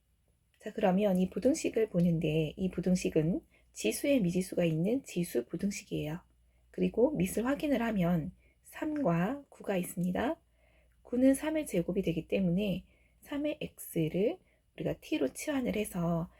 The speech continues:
간단하게 다시 표현을 할 텐데, 중요한 것은 치환을 할 때 이 범위까지 잘 살펴봐야 되는 거예요.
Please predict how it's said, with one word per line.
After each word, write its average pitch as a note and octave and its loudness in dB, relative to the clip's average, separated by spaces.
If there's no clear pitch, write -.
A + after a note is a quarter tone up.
간단하게 G#3 0
다시 - -10
표현을 A3+ 0
할 F#3 0
텐데, G3 -2
중요한 C#4+ 0
것은 B3+ 0
치환을 B3+ -2
할 E3+ 0
때 B3 2
이 G#3+ -8
범위까지 F#3 -2
잘 - -6
살펴봐야 F3+ -4
되는 G3 -2
거예요. F3+ -8